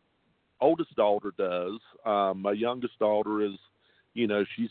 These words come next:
very inquisitive on a few things like this, and, but she's only ten at the time, or right now, so I haven't really, you know, told her too much about it.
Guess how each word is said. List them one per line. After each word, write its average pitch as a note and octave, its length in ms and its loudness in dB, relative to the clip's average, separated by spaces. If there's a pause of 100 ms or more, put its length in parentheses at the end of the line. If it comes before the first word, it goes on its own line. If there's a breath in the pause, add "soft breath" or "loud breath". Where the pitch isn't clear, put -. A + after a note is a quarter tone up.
very A#2 240 8
inquisitive A#2 640 0
on G2+ 140 -2
a F#2+ 60 -6
few G2+ 240 -6
things F#2+ 380 -2
like F2+ 300 2
this, F#2 280 2 (140)
and, F#2 460 -4
but G2+ 160 4 (140)
she's G#2+ 160 -2
only G2+ 240 4
ten G2 280 2
at - 100 -4
the - 60 -20
time, C#2+ 300 2 (140)
or G2 80 -2
right D#2+ 240 4
now, E2 320 2
so D2+ 180 0 (480)
I G#2 60 -4
haven't A#2+ 320 8
really, A#2 420 4 (220)
you C3+ 160 -2
know, G2 100 2
told B2+ 300 4
her A#2+ 80 2 (120)
too D4+ 120 10
much D#3 280 -2
about E2 360 0
it. - 100 -4